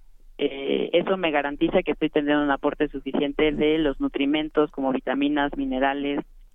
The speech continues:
hidratos de carbono, grasas y proteínas que necesito. Por eso es importante la dieta variada.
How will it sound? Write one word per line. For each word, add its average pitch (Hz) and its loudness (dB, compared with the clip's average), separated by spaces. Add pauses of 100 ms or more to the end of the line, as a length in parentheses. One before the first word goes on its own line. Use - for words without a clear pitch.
hidratos 156 0
de 151 0
carbono, 143 0
grasas 147 -2
y 139 -8
proteínas 135 -2
que 135 -4
necesito. 139 0
Por 156 -2
eso 151 -2
es 151 -2
importante 135 -4
la 127 2
dieta 131 0
variada. 160 2